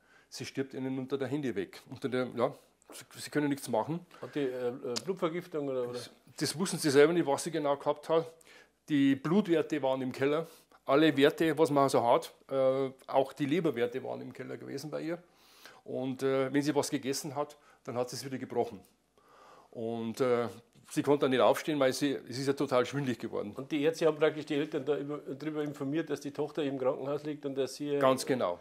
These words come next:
Speaker 1: richtig,
Speaker 2: wollten
Speaker 1: ja.
Speaker 2: die dann die Reise schon abbrechen oder die sind dann zuerst zu dir
Speaker 1: Die haben
Speaker 2: gekommen?
Speaker 1: schon über, überlegt gehabt, also die, es zumindest mit, äh, in Erwägung gezogen. Und dann haben sie gesagt gehabt, "Jetzt warten wir aber nur, nur ab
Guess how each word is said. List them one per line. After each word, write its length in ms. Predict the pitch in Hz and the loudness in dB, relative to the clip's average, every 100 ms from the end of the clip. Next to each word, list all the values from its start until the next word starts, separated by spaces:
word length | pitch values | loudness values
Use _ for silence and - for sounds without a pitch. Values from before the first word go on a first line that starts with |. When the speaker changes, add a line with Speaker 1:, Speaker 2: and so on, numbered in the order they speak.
| - | -6
Speaker 1:
richtig, 360 | 120 - 104 - | -8 -8 -12 -2
Speaker 2:
wollten 180 | 180 175 | 0 0
Speaker 1:
ja. 40 | |
Speaker 2:
die 80 | 160 | 2
dann 160 | 143 | 4
die 80 | 143 | 4
Reise 280 | 127 165 170 | 2 2 0
schon 140 | 151 131 | -2 -2
abbrechen 440 | 151 180 175 165 | -2 -2 -2 -2
oder 140 | 151 | -2
die 80 | 143 | -4
sind 160 | 135 156 | -6 -4
dann 100 | 139 | -2
zuerst 220 | 147 143 | -2 -4
zu 60 | 143 | -6
dir 160 | - 175 | -4 2
Speaker 1:
Die 80 | 127 | 6
haben 160 | 151 | 6
Speaker 2:
gekommen? 60 | 156 | 6
Speaker 1:
schon 140 | 170 | 4
über, 400 | 165 151 147 143 | 6 6 6 6
überlegt 460 | - 135 131 147 - | 2 2 2 2 0
gehabt, 400 | - 175 175 - - - | 2 2 2 -14 -14 -6
also 200 | 123 131 | -4 -4
die, 180 | 131 127 - - | -6 -8 -12 -6
es 160 | 123 - | -6 -4
zumindest 360 | 147 160 151 156 | 0 2 2 0
mit, 180 | 165 | -6
äh, 320 | - 139 131 135 127 | -4 -2 0 -2 -6
in 120 | 139 | 2
Erwägung 340 | 135 143 185 175 | 4 4 2 2
gezogen. 500 | 170 - 175 190 185 - _ - - - - - - - | 0 0 -2 -2 -10 -18 _ -20 -18 -18 -18 -20 -14 -6
Und 400 | 123 127 123 - | -4 -4 -2 0
dann 240 | 127 127 | 0 0
haben 100 | 127 | -2
sie 80 | - | -4
gesagt 180 | - 117 | -8 -6
gehabt, 140 | 107 - | -6 -6
"Jetzt 100 | 107 | -2
warten 180 | 117 135 | -2 0
wir 40 | |
aber 100 | 123 | -4
nur, 280 | 117 113 113 110 107 | -4 -4 -6 -10 -6
nur 200 | 110 - | -2 2
ab 180 | 143 | 2